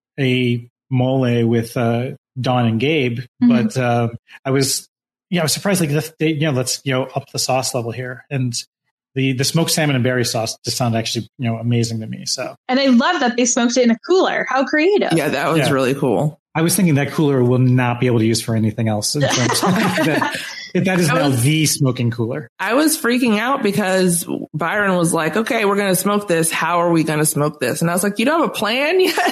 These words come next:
Speaker 3: <laughs> You, you decided that you're gonna smoke this and you don't have a plan? Okay."
Speaker 2: So I
Speaker 1: Is it
Speaker 2: also felt the same way. I was like, "What, what do you, what do you mean?"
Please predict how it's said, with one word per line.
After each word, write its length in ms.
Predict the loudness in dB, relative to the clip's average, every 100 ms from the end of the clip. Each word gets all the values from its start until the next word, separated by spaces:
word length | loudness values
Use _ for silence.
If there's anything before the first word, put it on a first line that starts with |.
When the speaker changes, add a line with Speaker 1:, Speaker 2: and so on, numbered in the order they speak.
| -2
Speaker 3:
<laughs> 160 | -2 -2
You, 180 | 0 0 0 -2 -2
you 180 | -2 -4
decided 540 | -2 -2 0 0 2
that 100 | 2
you're 120 | 2 2
gonna 200 | 2 0
smoke 340 | 0 0 2
this 200 | 0 2
and 80 | 2
you 60 |
don't 120 | 2 0
have 80 | -2
a 20 |
plan? 580 | -2 0 0 0 2 0 _ _ _ -16
Okay." 440 | -8 -2 2 2 0 _ _ _ _ -20 -20 _ _ _ _ _
Speaker 2:
So 80 | -2
I 40 | 0
Speaker 1:
Is 20 |
it 40 |
Speaker 2:
also 260 | 0 2 0
felt 200 | 0 -2
the 80 | -2
same 220 | -2 -2
way. 140 | -2 0
I 80 | 0
was 120 | 0
like, 120 | 0
"What, 100 | -2 -4
what 180 | -2 0
do 60 | 2
you, 240 | 2 0 2
what 140 | 4
do 80 | 6
you 80 | 6
mean?" 520 | 6 4 0 0 0